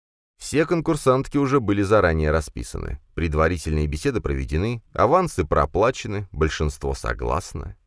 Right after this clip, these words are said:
Для народа по телевизору передавали официальную дурилку, мол, победительница поедет в Голливуд. Еще десять лучших девушек в Париж, а еще десять в Шанхай.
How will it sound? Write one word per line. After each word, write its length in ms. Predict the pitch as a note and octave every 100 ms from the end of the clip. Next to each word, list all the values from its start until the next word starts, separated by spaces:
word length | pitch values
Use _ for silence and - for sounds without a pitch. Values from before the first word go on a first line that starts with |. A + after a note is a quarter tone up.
| -
Для 160 | D#2+
народа 340 | G#2 C#3+ F#3+ D#3+
по 100 | C#3+
телевизору 520 | C#3+ C#3+ F3 D#3 C#3
передавали 500 | A#2+ G#2+ G2+ A#2+ B2
официальную 600 | G#2 G2 E2 A2+ G2+ F#2+
дурилку, 420 | F2 G#2 C#3+ -
мол, 240 | A2 A#2+ G#2+
победительница 880 | A2 G2 F#2 C3+ - A#2 A#2 -
поедет 420 | - E2+ F#2+ F2+ D#2+
в 140 | C#2+
Голливуд. 560 | D#2 D2+ C#2 B1 G1+ -
Еще 340 | B1 D2+ F#2+
десять 360 | E2 G2+ A2+ A#2+
лучших 340 | C3+ C#3+ C3
девушек 420 | A#2+ C#3+ C#3+ D#3
в 80 | -
Париж, 400 | - D#2 A#2 B2+
а 120 | -
еще 320 | F2 E2+ - C#3+
десять 380 | B2+ C3 C3
в 120 | - -
Шанхай. 600 | D2+ F2+ E2+ C#2+ B1+